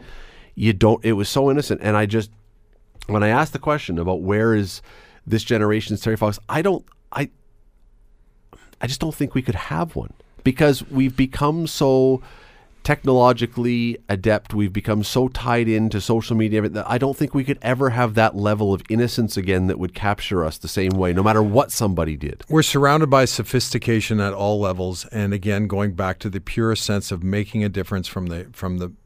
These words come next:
Speaker 2: from the pu-, the purest of a human spirit of taking on a challenge. It can't, it can never happen that way again. Just like, you, you know, s-, s-, staying in the sport, you, you, you'll never see a guy like Gordie Howe again.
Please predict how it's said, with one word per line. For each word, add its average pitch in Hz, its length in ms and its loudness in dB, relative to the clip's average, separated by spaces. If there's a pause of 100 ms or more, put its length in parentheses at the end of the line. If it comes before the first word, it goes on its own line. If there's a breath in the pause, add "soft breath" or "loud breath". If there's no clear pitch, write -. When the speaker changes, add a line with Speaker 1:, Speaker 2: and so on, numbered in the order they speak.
Speaker 2:
from 90 260 -8 (440 soft breath)
the 107 140 -10 (120)
pu-, 110 240 -4
the 107 100 -8
purest 113 400 -2
of 101 100 -4
a 90 120 -8
human 127 400 0
spirit 104 420 -2
of 95 100 -6
taking 104 360 -6
on 98 120 -4
a 95 60 -8
challenge. 92 480 -8 (240 loud breath)
It 131 220 -4
can't, 147 320 0
it 123 160 -2
can 131 180 -2
never 160 240 4
happen 131 360 2
that 113 180 2
way 110 240 0
again. 98 500 -2 (380 loud breath)
Just 175 240 4
like, 147 360 6 (300 soft breath)
you, 73 280 -12 (120)
you 127 180 -6
know, 110 140 2
s-, - 240 -8
s-, - 280 -12 (100)
staying 131 400 0
in 120 80 2
the 110 80 0
sport, 139 360 0
you, 131 180 -2
you, 143 320 -4 (180)
you'll 135 160 0
never 180 240 6
see 170 180 4
a 156 60 4
guy 139 240 6
like 127 240 4
Gordie 135 320 4
Howe 165 240 2
again. 101 320 -2